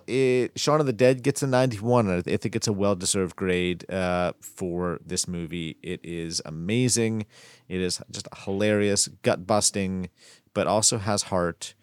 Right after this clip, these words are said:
So if you haven't seen Shaun of the Dead, uh, well, you're, you've been, well,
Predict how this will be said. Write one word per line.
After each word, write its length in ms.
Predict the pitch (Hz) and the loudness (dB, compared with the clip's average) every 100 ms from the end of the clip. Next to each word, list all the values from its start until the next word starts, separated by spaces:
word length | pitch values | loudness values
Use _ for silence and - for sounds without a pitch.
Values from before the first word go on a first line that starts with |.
| - - - | -20 -20 -12
So 520 | - 98 90 87 87 - | -4 -2 0 0 -2 -4
if 280 | 90 - | -8 -10
you 80 | 95 | -4
haven't 220 | 101 123 | 0 2
seen 220 | 120 127 110 | 2 2 2
Shaun 260 | - 101 | 0 0
of 60 | 92 | 0
the 80 | 87 | -2
Dead, 480 | 90 87 87 85 - _ _ _ _ _ _ - | 0 0 -2 -6 -16 _ _ _ _ _ _ -12
uh, 240 | 82 82 | -8 -6
well, 400 | 87 101 98 95 | -4 -2 0 -2
you're, 260 | 67 92 85 - _ _ - | -4 -6 -6 -10 _ _ -12
you've 180 | 95 | -8
been, 280 | - 95 90 - _ _ _ _ _ _ _ _ _ _ _ _ | -4 -4 -4 -8 _ _ _ _ _ _ _ _ _ _ _ _
well, 280 | 90 80 | -6 -6